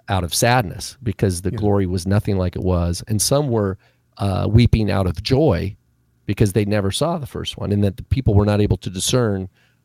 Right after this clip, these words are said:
Speaker 1: one kind of weeping from the other. But the idea was that just as with the building of Solomon's temple, we have all this, uh, explanation in, in the book of Kings, in the book of Chronicles, about the, the kavod, the glory of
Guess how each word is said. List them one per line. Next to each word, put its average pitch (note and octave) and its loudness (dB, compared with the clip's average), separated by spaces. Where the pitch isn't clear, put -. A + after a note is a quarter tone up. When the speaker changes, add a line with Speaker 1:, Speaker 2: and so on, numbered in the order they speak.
Speaker 1:
one G#2+ -2
kind G#2 0
of F2+ 0
weeping G2 0
from F2 -6
the F#2 -2
other. F#2+ -4
But G2 -6
the A2 -2
idea A#2+ -2
was G#2 -8
that G#2 -8
just C3+ -6
as G#2 -4
with G#2+ -8
the - -14
building G2 -2
of F2 -10
Solomon's B2 -2
temple, F2+ -8
we F#2 -4
have F2 -6
all B2+ -2
this, F#2+ -8
uh, G#2+ -4
explanation F#2 -4
in, F2+ -4
in G2 -4
the E2+ -4
book - 2
of - -12
Kings, C3 -2
in F2+ -6
the F2+ -10
book - -8
of D#2 -14
Chronicles, A2 -6
about G2 -6
the, F#2 -8
the F#2+ -10
kavod, F2 -2
the G2 -6
glory G#2 -2
of F2 -8